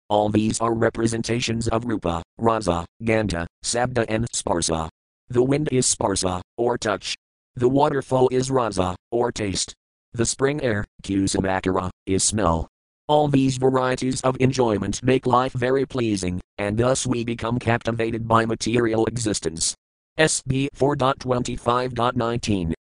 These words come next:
Text nineteen. Text. Nanaranayam ragavradharanabhamhamunivrateha hudamanayate pantho yatrakakalakujate.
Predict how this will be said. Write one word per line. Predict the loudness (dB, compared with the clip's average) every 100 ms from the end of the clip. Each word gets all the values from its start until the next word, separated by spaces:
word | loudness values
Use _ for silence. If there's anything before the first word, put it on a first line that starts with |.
| _ _
Text | -4 -4 0
nineteen. | 0 0 0 0 0 0 -4 _ _ _ -6
Text. | -4 -2 -6 -8 -16 _ _ _
Nanaranayam | -6 -2 2 2 4 2 0 0
ragavradharanabhamhamunivrateha | 0 0 0 -2 -2 -2 0 0 2 0 0 -2 -2 0 0 -2 -2 -2 0 0 2 0
hudamanayate | 0 0 0 -2 0 0 2 2 0 -2
pantho | 0 0 0 0
yatrakakalakujate. | 0 0 -2 -2 0 -2 -2 -4 -2 -4 0 -2 0 -2 -2